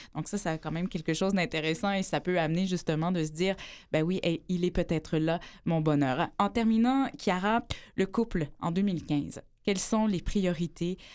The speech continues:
Euh, à quoi pensent les couples de maintenant ?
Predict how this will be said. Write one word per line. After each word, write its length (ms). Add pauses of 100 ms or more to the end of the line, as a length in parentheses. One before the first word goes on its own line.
(220)
Euh, 100 (200)
à 80
quoi 280
pensent 360
les 120
couples 460 (220)
de 140
maintenant ? 420